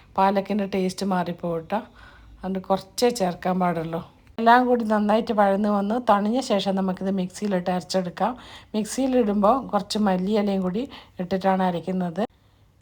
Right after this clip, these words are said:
പിന്നെ രണ്ട് ഏലക്കായ, രണ്ട് ഗ്രാമ്പു, കുറച്ച് കറുവപ്പട്ടയും കൂടി ഇട്ടിട്ട് അരച്ചെടുക്കാം കേട്ടോ.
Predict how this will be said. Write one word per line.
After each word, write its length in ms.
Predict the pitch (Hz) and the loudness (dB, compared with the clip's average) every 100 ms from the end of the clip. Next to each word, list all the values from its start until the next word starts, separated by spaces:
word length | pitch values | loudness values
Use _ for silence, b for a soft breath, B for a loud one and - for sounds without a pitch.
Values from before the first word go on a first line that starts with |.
| - | -2
പിന്നെ 200 | 254 294 269 | 4 6 8
രണ്ട് 260 | 240 233 247 240 214 | 8 6 4 6 8
ഏലക്കായ, 520 | 214 226 220 208 202 233 220 | 6 4 4 4 6 6 6
രണ്ട് 220 | 202 208 190 | 2 -2 -2
ഗ്രാമ്പു, 380 | 208 196 196 220 226 | -2 -2 0 -2 -2
കുറച്ച് 260 | 196 - 190 | -2 -4 -4
കറുവപ്പട്ടയും 600 | 190 185 190 196 190 190 | 0 0 0 -2 -2 -2
കൂടി 140 | 190 185 | -2 -4
ഇട്ടിട്ട് 320 | 180 185 208 294 B B B - | -6 -6 -4 -6 B B B -2
അരച്ചെടുക്കാം 640 | 185 185 196 175 156 175 | -2 0 -4 -4 -4 -6
കേട്ടോ. 180 | 160 208 | -4 -4